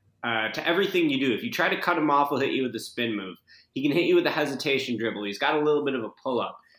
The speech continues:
Uh, I actually think Jarrett Culver, to me, is the second best prospect in this draft. You have him number four.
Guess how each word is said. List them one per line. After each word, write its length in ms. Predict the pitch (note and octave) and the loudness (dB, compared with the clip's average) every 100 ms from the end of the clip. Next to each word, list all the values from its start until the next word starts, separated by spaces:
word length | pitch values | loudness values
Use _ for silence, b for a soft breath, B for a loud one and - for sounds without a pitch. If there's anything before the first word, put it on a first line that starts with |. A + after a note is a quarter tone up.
| b _ | b _
Uh, 340 | A#2 A2 G#2+ A2 - B2 | -2 0 2 0 0 4
I 140 | F#3+ | 4
actually 280 | - - - | 2 2 2
think 240 | F#3 D3+ | 2 0
Jarrett 300 | A#2 C3+ C#3+ | 4 2 2
Culver, 300 | B2+ B2+ C3 | 0 0 0
to 160 | B2+ B2 | -2 -2
me, 200 | A#2 C#3 | -2 -2
is 100 | A#2 | -2
the 80 | G#2 | -6
second 340 | - A#2+ A#2 | -4 -4 -2
best 220 | A#2 A2 | -2 -2
prospect 480 | A#2+ A#2 A2 A#2 - | 0 0 0 -4 -4
in 80 | A2+ | -8
this 120 | G#2+ | -8
draft. 360 | - A2+ B2 - | -2 0 0 -2
You 240 | B2 D3 D3+ | 0 2 2
have 220 | C#3+ C3 | 2 0
him 140 | A#2 | 0
number 280 | A#2 B2 G2+ - - | 0 -2 -4 -12 -6
four. 520 | C3+ D#3 A2+ G2+ F#2 | -2 0 0 0 -4